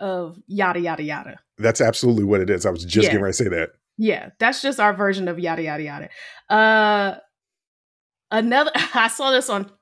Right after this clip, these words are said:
Speaker 1: on, uh, TikTok, and this is definitely one I do. When you're at the grocery store and you're looking at packs of chicken and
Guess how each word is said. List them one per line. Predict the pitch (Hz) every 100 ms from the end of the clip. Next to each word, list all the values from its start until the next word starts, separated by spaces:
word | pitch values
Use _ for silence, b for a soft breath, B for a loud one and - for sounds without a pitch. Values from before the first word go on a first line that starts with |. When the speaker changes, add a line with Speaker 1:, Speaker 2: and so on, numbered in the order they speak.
| -
Speaker 1:
on, | 202 196 190
uh, | 185 170 170 _ _ _ -
TikTok, | 277 269 269 190 165 -
and | 180
this | 202 202
is | 190 185 170
definitely | 170 196 196 190 180
one | 175 180
I | 170 180
do. | 180 170 160 B B B
When | 196
you're | 214
at | 220
the | 214
grocery | 208 226 -
store | - 208 180 156
and | - 185
you're | 185
looking | 202 185
at |
packs | 185 190 196
of |
chicken | 175 214 214 175 143 -
and | - 175 156